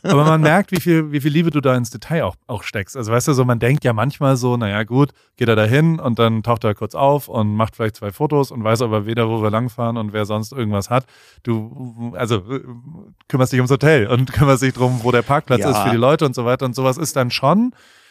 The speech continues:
Speaker 1: ich glaub, das honorieren Menschen auch. Genau
Speaker 2: Ja.
Speaker 1: deswegen ist es dann besonders und genau deswegen macht's auch selbst wieder Spaß, ne? Da, also,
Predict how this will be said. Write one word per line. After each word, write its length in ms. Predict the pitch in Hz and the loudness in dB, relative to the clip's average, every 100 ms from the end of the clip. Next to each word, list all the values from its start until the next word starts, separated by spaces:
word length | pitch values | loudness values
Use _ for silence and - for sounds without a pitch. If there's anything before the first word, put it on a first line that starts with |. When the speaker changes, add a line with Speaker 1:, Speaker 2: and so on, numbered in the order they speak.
| _ | _
Speaker 1:
ich 100 | - | -8
glaub, 160 | - 147 | -2 0
das 160 | 156 | 0
honorieren 380 | 156 147 120 135 | 0 -2 0 -2
Menschen 320 | 104 98 - | -2 -6 -12
auch. 300 | 110 107 107 | -8 -6 -6
Genau 260 | - 113 135 | -4 0 2
Speaker 2:
Ja. 60 | 131 | 2
Speaker 1:
deswegen 440 | 127 95 131 131 | -2 0 0 0
ist 160 | 147 139 | -2 -4
es 120 | 160 | -4
dann 200 | 135 110 | -4 -6
besonders 400 | 104 98 107 113 | -6 -6 -6 -6
und 100 | 120 | -8
genau 200 | 113 117 | -8 -6
deswegen 520 | 120 110 127 131 131 - _ _ - | -6 -4 -2 -2 -4 -8 _ _ -4
macht's 400 | 117 139 - - | -2 -2 -6 -4
auch 120 | 123 | -2
selbst 300 | 123 123 - | 0 0 -2
wieder 180 | 104 98 | -8 -6
Spaß, 360 | - 131 185 | 0 0 2
ne? 180 | 135 117 | 0 -2
Da, 220 | 113 113 | 2 2
also, 320 | 113 123 123 | 2 2 0